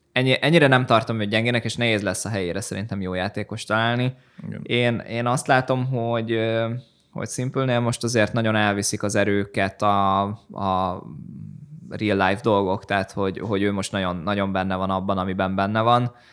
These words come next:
Speaker 1: és ez tök érthető. Ö, és, és még egy meglátás a részemről, hogy Electronic nagyon ígéretes irányítónak tűnt olyan szempontból, hogy, hogy hozott egy tök jó vérfrissítés szerintem így a Navi köreibe, ö,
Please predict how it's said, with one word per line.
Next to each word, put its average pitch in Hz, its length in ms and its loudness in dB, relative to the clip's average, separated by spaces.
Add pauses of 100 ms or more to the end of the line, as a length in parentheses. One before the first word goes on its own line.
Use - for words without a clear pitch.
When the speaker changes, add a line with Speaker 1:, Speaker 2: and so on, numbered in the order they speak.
(340)
Speaker 1:
és - 140 -4
ez 101 120 -2
tök 104 200 0
érthető. 123 600 4 (520)
Ö, 101 760 2 (540)
és, 98 340 0
és - 260 -2
még 113 240 2
egy 98 200 2
meglátás 101 640 2
a 107 40 0
részemről, 107 600 2
hogy 104 340 0 (320)
Electronic 113 460 0
nagyon 107 320 0
ígéretes 104 580 0
irányítónak 101 600 0
tűnt 104 220 -2
olyan 104 160 2
szempontból, 113 680 2
hogy, 98 240 0
hogy 98 280 -4
hozott 110 400 0
egy 101 100 -2
tök - 220 -2
jó 98 100 0
vérfrissítés 98 720 -2
szerintem 101 440 -2
így 95 120 -4
a 95 40 -2
Navi 101 260 -2
köreibe, 110 720 0 (840)
ö, 101 640 2